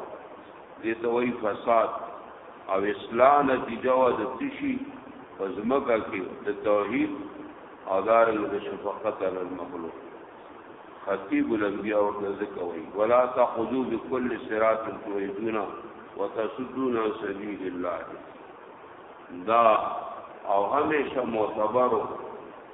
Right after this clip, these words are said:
دا خبره کړې، "وقال الملأ الذين استكبروا من قومه لنخرجنك يا شعيب." او به دې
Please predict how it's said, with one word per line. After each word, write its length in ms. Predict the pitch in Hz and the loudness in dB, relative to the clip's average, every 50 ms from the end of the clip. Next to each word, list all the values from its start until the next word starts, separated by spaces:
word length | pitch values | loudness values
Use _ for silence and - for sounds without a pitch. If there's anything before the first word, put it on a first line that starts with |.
| - - 95 | -12 -2 2
دا 140 | 113 110 107 | 4 4 4
خبره 440 | 104 - 110 104 104 107 104 101 101 - - | 4 2 0 0 2 2 2 2 2 0 -2
کړې، 160 | 117 110 104 101 101 | -2 0 2 2 4
"وقال 400 | 98 98 - - 120 123 127 127 127 | 2 2 2 4 6 6 8 8 6
الملأ 500 | 120 120 113 113 110 110 110 117 117 117 123 123 | 4 2 2 2 2 2 2 2 2 2 0 -2
الذين 440 | 120 120 113 110 110 120 123 117 120 | 0 0 0 0 0 -2 -2 -2 -2
استكبروا 720 | 117 113 - - 131 135 131 135 120 117 113 107 107 104 107 104 | -2 -4 -2 0 0 0 0 0 0 0 2 2 0 -2 -2 -4
من 100 | 98 101 101 110 | -4 -4 -2 0
قومه 360 | 117 117 117 113 113 98 92 87 85 85 - - - - - - - - - - - - - - 92 | 0 0 0 0 -2 -2 -4 -6 -6 -8 -10 -12 -14 -14 -16 -16 -16 -18 -18 -18 -18 -18 -14 -6 -2
لنخرجنك 960 | 98 101 104 110 110 - 107 110 107 104 104 120 135 139 131 123 117 110 - 120 | -2 0 0 0 -2 -2 -2 -4 -4 -2 0 0 2 2 2 2 2 2 0 0
يا 260 | 110 110 107 107 107 104 - 107 | 0 0 0 0 0 -2 -2 -2
شعيب." 340 | 101 98 98 95 92 92 - - - - - - - - - - - 107 | 0 0 2 2 0 -2 -2 -6 -8 -10 -12 -14 -14 -16 -16 -12 -6 -2
او 120 | 113 127 | -2 0
به 160 | 131 139 139 | 2 2 2
دې 160 | 123 113 113 | 2 2 0